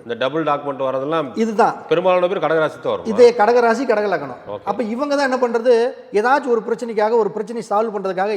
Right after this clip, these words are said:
Speaker 2: இடத்த போய் அங்க வாங்குறது. இல்லைன்னா இந்த இடத்த நான் போய் ஏத்துக்கிறேங்க, இந்த இடத்த நான் வாங்கிக்கிறேன்னு கொண்டு முன்னாடி கொண்டு போய் பணத்தை கொடுத்துறது.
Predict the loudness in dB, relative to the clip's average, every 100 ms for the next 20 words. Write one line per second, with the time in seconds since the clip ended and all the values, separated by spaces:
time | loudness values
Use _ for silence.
0 | -2 -4 -6 -4 -4 -4 -6 -6 -6 -8
1 | -8 -8 -6 -6 -4 -4 -4 -4 -6 -4
2 | -6 -8 -8 -8 -8 -10 -16 -2 0 0
3 | -2 -2 -2 -2 -2 -6 -6 -4 -6 -4
4 | -6 -4 -4 -4 -6 -8 -12 -12 -12 -14